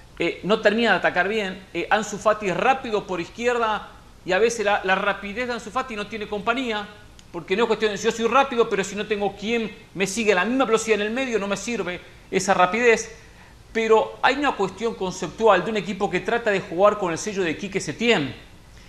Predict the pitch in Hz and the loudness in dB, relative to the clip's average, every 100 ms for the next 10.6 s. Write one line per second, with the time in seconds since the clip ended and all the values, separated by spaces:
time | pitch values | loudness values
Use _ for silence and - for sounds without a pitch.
0 | - 170 226 240 240 226 208 214 220 190 | -8 -4 -2 -2 0 2 2 0 -4 -2
1 | 180 226 196 175 156 220 208 185 156 - | 2 2 4 2 2 4 4 6 4 2
2 | - - 160 165 165 - - 202 185 208 | -14 -4 -2 -2 -4 -8 0 2 2 0
3 | 214 - - 156 143 - 147 139 135 127 | -2 -6 -6 -4 -4 -4 -4 0 0 -2
4 | 113 - - - - 175 - 190 196 233 | -8 -10 -12 -2 2 2 2 0 4 4
5 | 233 185 170 180 208 190 165 - 190 - | 4 2 2 4 4 4 0 2 2 4
6 | 156 - 180 208 196 175 151 131 - - | 2 2 2 4 4 4 2 0 -2 -12
7 | - - - - - - - - - 269 | -16 -20 -20 -20 -20 -20 -20 -6 0 2
8 | 269 240 247 302 233 254 240 180 190 208 | 4 2 2 0 0 -2 -2 -2 -2 0
9 | 233 185 143 127 - 185 180 233 220 220 | 0 0 0 -4 -6 -6 -2 0 0 0
10 | 190 208 247 220 214 208 | -2 -4 -2 -2 0 -2